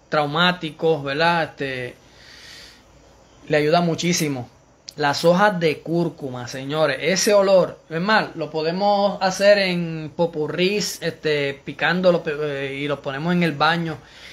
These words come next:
y en diferentes sitios, ¿verdad? Dan un olor muy particular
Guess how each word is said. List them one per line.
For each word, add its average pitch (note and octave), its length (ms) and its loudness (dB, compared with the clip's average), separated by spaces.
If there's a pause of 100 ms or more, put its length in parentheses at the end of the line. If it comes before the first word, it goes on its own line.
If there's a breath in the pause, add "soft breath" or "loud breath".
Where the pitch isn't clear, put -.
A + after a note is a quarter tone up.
(220 loud breath)
y D#3+ 80 -4
en D#3 80 -4
diferentes D#3 580 0
sitios, F3 380 0
¿verdad? F3 320 4 (460 soft breath)
Dan D#3+ 260 2
un G#3+ 160 0
olor G3+ 420 6 (800)
muy E3+ 320 -2
particular D#3+ 920 0